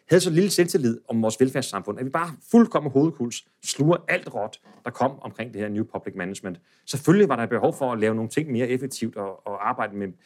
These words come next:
mere fokus på at løfte kvaliteten, sænke ventetiden på vores sygehuse og sådan nogle ting. Det var der da kæmpe behov for. Men skulle man sluge alt, og skulle det blive på den måde, sådan,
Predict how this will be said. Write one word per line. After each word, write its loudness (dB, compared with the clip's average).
mere 2
fokus 2
på -20
at -16
løfte 4
kvaliteten, 0
sænke 2
ventetiden -2
på -6
vores -2
sygehuse -4
og -4
sådan 2
nogle -2
ting. -4
Det -6
var 0
der 0
da -6
kæmpe 6
behov 4
for. -2
Men 4
skulle -2
man 4
sluge 4
alt, -2
og -8
skulle 2
det -2
blive 2
på -2
den 2
måde, 6
sådan, -4